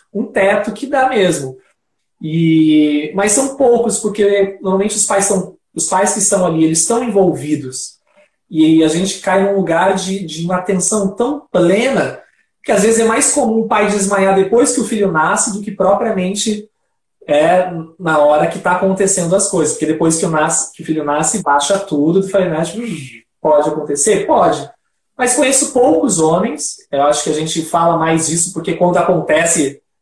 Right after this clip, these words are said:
é, é, é aí compartilhado muito, né? Eu já compartilhei também.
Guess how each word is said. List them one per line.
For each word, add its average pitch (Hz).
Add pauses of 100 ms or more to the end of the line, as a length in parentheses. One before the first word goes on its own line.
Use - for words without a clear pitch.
(200)
é, 135
é, 135
é 147
aí 135
compartilhado 147
muito, 170
né? 147
Eu 139
já 143
compartilhei 131
também. 143